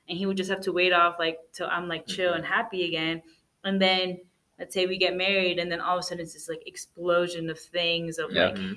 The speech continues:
Speaker 1: you know? Um, so it's, like, in those moments, I guess, like,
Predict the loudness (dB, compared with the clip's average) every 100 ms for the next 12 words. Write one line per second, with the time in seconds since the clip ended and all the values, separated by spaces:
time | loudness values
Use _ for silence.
0 | -6 -4 0 0 0 -10 -20 -20 -12 -2
1 | 0 2 -2 -8 -2 0 0 0 2 0
2 | -4 _ _ _ _ 4 8 8 8 6
3 | 2 0 0 -2 -2 0 0 0 0 -2
4 | -4